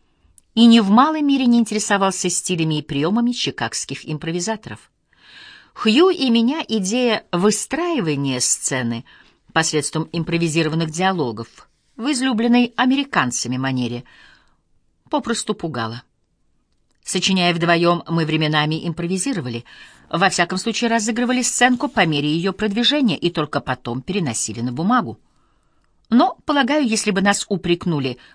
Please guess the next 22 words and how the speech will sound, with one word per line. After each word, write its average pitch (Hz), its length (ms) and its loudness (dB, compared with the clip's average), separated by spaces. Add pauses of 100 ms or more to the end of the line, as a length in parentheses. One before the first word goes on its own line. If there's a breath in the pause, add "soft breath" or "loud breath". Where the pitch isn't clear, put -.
в 165 180 4
импровизации, 135 920 -2 (320 loud breath)
мы 359 140 2
бы 311 220 6
мгновенно 247 960 8
закоченели 240 880 4
от 233 440 0
ужаса 135 640 -2 (280 loud breath)
и 170 100 2
после 139 440 -2
этого 240 560 -2
продолжить 127 800 -2
её 202 320 -4
сочинение 214 720 -4
уже 110 240 -8
не 113 100 -6
смогли 151 420 -8
бы. 110 180 -10 (1600)
Культурная 359 640 0
пропасть 208 640 0
между 180 340 0
нашими 160 720 0